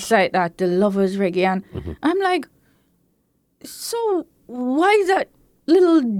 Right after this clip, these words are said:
Speaker 1: genre within the genre there, you know?" Because that is what reggae music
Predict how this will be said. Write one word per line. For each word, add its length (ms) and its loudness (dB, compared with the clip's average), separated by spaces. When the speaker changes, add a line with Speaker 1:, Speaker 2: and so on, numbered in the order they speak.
Speaker 1:
genre 500 4
within 360 2
the 160 2
genre 340 4
there, 580 4
you 160 4
know?" 220 2
Because 320 2
that 220 2
is 180 2
what 220 2
reggae 420 2
music 580 0